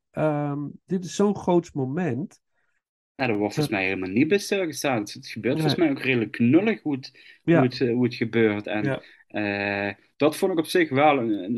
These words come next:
Speaker 2: een stoere actie, als je dan even over keuzes durft te maken om
Speaker 1: Mhm.
Speaker 2: inderdaad zijn steun en toeverlaat weg te nemen.
Speaker 1: Ja.
Speaker 2: Eh, maar inderdaad, het, het, het gebeurt zo snel bijna knullig, waar ik, wat me bij staat. Dat ik denk van,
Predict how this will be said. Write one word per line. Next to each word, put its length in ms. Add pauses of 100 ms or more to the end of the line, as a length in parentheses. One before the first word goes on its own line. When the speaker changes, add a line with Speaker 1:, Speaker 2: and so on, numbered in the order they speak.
Speaker 2:
een 80
stoere 380
actie, 400
als 120
je 60
dan 160
even 280
over 480
keuzes 320
durft 220
te 80
maken 380 (400)
om 100
Speaker 1:
Mhm. 20
Speaker 2:
inderdaad 360
zijn 120
steun 180
en 100
toeverlaat 460
weg 260
te 100
nemen. 400 (240)
Speaker 1:
Ja. 240
Speaker 2:
Eh, 720 (260)
maar 400
inderdaad, 460
het, 140
het, 380
het 140
gebeurt 680 (220)
zo 300
snel 580 (440)
bijna 260
knullig, 800 (320)
waar 160
ik, 220
wat 180
me 80
bij 220
staat. 380
Dat 100
ik 140
denk 260
van, 420